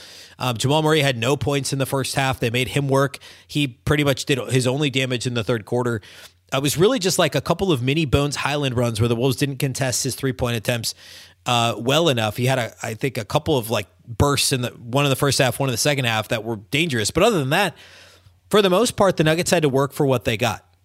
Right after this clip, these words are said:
Um, and, you know, Aaron Gordon shot four of eighteen, um, oh of three from outside the arc. The only player that, that,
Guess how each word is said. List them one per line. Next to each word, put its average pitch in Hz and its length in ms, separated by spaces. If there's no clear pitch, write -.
Um, 110 460
and, 120 520
you 123 100
know, 123 140
Aaron 139 240
Gordon 135 240
shot 131 260
four 131 240
of 123 60
eighteen, 131 560
um, 113 560
oh 131 160
of 139 100
three 139 220
from 135 160
outside 135 360
the 120 140
arc. 127 380
The 123 120
only 165 200
player 143 300
that, 123 180
that, 127 300